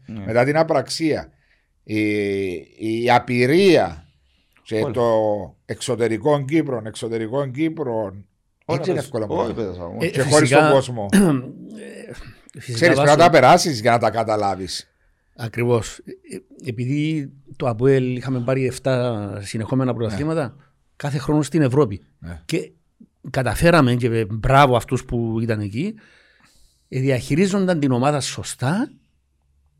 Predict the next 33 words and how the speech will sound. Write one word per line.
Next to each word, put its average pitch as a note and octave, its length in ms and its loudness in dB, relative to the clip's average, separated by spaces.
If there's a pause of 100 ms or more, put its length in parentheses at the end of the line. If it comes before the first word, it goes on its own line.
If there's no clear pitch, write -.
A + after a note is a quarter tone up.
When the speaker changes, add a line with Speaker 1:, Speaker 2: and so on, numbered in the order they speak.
(160)
Speaker 2:
Είχε A#2 200 -12
ένα C3 220 -6
πλούσιο A#2 300 -10
ρόστερ. F2+ 340 -14 (520)
Speaker 3:
Είχε D3 200 0
ένα B2+ 180 0
πλούσιο, G#3 300 -8
ε, C4+ 180 -6
ε, A#2 260 -8
έγινε B2+ 240 -2
του D#3+ 120 -4
καλή D#3 180 0
δουλειά. A#3+ 380 -2 (160)
Speaker 2:
Ναι. E2+ 100 -16
Speaker 3:
Το C3 60 -4
λοιπόν, A#2+ 380 -6 (720)
ε, C#3+ 200 -2
μα, G2+ 300 -8 (160)
να G#2+ 120 -10
παίρνεις C3 340 -2
κάθε D3+ 200 -6
χρόνο C#3+ 240 -6
το D3 80 -8
πρωτάθλημα, B2 640 -8
να G#2 100 -16
παίζεις B2 280 -8
στην - 160 -4
Ευρώπη, D3+ 400 0
Speaker 2:
Είναι C#4 140 0 (380)
πολλά G2 200 -6
δύσκολα. - 280 -18
Speaker 3:
παίζαμε E3+ 480 2
Speaker 1:
Ναι. C3+ 160 -4